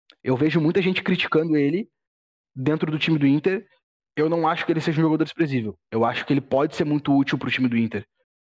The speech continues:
E eu acho que ele é muito úti-, muito útil hoje em dia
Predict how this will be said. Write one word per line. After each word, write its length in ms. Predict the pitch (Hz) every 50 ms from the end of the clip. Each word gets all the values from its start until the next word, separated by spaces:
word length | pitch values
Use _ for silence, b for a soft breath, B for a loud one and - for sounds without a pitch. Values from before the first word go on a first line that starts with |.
| _ _
E 80 | 135 135
eu 120 | 139 139 139
acho 200 | 147 - - -
que 100 | - 160
ele 180 | 160 170 170 -
é 300 | 165 165 202 220 214 - - _ -
muito 300 | 156 156 185 185 185 175
úti-, 280 | 160 - - - 123 -
muito 360 | 143 143 156 180 170 180 160
útil 360 | 151 160 175 - - 202 151 127 - _ _ _ -
hoje 360 | 139 139 165 196 185 147 165
em 80 | 156 139
dia 420 | 113 117 143 185 214 185 151